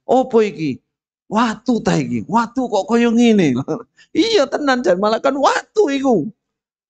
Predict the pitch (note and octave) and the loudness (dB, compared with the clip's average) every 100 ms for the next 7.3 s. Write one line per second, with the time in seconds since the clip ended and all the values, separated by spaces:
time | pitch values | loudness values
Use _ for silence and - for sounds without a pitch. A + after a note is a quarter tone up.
0 | _ - B2+ B2+ A2+ A#2 D#3 A3 D4 - | _ -10 -2 -2 0 0 0 0 -2 -4
1 | - D#4+ - A#3+ - F3 G4 G4 D4 E4 | -6 -4 -2 -2 -2 0 0 0 2 0
2 | F4 A3+ A3+ A3 A3 G3+ F#3+ C3+ F#3+ G#3+ | 0 0 0 0 -2 0 0 2 2 2
3 | A#3 C#4+ C#4 G#3 F#3+ G3 G#3 G3 G3 G3+ | 0 -2 0 0 0 -4 0 0 0 -2
4 | - - - - C3 - - G#3+ G#3 - | -2 -20 -16 -6 -4 -2 0 0 0 0
5 | C3+ B2+ C3 D#3 D#3+ D#3+ E3 E3+ F3 D#3 | 0 0 -2 -4 -4 -2 0 0 0 0
6 | E3 E3 D#3 D3 - C#3 D#3 C#3+ - C3+ | -2 -2 -2 -2 -2 -2 0 -2 -2 -2
7 | C3+ A#2+ A#2+ | 0 0 -2